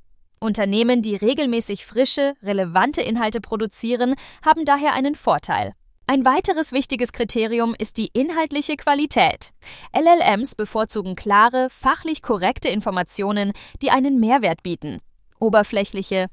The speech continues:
widersprüchliche oder irreführende Inhalte werden tendenziell weniger berücksichtigt oder in Antworten eingebunden.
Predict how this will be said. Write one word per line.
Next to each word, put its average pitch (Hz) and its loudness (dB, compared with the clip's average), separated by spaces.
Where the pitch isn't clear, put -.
widersprüchliche 233 -2
oder 175 -6
irreführende 202 -2
Inhalte 202 -2
werden 254 4
tendenziell 285 -4
weniger 233 0
berücksichtigt 196 -6
oder 247 0
in 269 -2
Antworten 185 -2
eingebunden. 175 -6